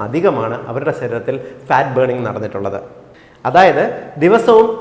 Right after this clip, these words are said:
വ്യായാമത്തിന് മുൻപ് നിങ്ങളൊരു ഗ്രീൻ ടീ കുടിച്ചാൽ നിങ്ങളുടെ ശരീരഭാരം കുറയുകയും നിങ്ങളുടെ കൊഴുപ്പ് പെട്ടെന്ന് കുറയുകയും ചെയ്യും എന്നർത്ഥം.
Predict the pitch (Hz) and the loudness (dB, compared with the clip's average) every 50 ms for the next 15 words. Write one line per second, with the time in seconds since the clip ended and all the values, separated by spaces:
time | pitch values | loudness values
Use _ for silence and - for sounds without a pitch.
0 | 147 139 143 147 156 180 208 233 240 240 247 240 240 202 180 131 117 117 120 123 | -2 0 2 4 4 6 4 4 4 2 2 0 0 -2 -2 -2 -4 -2 -2 -2
1 | 147 143 135 131 135 139 135 139 120 117 123 131 147 143 165 160 - - - 101 | 0 0 -2 -2 -2 -2 -4 -4 -4 -4 -4 -4 -4 -4 -4 -4 -4 -6 -8 -8
2 | - - 123 131 131 - - - - - 143 160 180 202 208 202 202 - - 131 | -6 -4 -4 -4 -4 -6 -10 -14 -8 -4 -2 0 2 2 2 2 2 0 0 -2
3 | 123 135 156 143 135 139 147 135 135 139 135 - - 107 107 127 143 156 151 139 | 0 0 0 0 0 0 0 0 0 0 -2 -4 -4 -4 -2 0 0 0 -2 -2
4 | 135 139 135 135 135 139 160 190 185 175 180 - - 120 120 127 147 147 160 156 | -2 -2 -4 -6 -6 -4 -2 -2 0 0 -2 -2 -2 -4 -4 -2 -2 -2 -2 -2
5 | - - 110 117 123 123 123 120 120 120 127 131 131 123 139 135 139 135 135 139 | -2 -4 -4 -4 -6 -6 -6 -6 -4 -2 -2 -2 -2 -2 -4 -4 -6 -6 -6 -6
6 | 113 117 117 120 - 123 117 113 104 - - 117 98 | -6 -6 -6 -8 -10 -8 -6 -6 -6 -6 -8 -10 -10